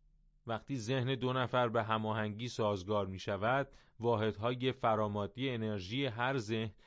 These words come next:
میل ترکیبی را ایجاد می‌کنند که مرحلهٔ روانی مغز متفکر را تشکیل می‌دهد.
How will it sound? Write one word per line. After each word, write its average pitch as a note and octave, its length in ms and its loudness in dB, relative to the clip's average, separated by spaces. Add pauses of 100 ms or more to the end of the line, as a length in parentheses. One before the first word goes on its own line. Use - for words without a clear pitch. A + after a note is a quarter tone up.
(140)
میل B2+ 400 -2
ترکیبی A2 680 -2
را D3+ 80 0
ایجاد A#2+ 400 0
می‌کنند A#2+ 540 -4 (200)
که C#3 120 -4
مرحلهٔ A#2+ 600 0
روانی G#2+ 480 0
مغز A2+ 360 -4
متفکر G#2 680 -4
را G#2+ 140 -2
تشکیل G2+ 500 -4
می‌دهد. F#2 460 -10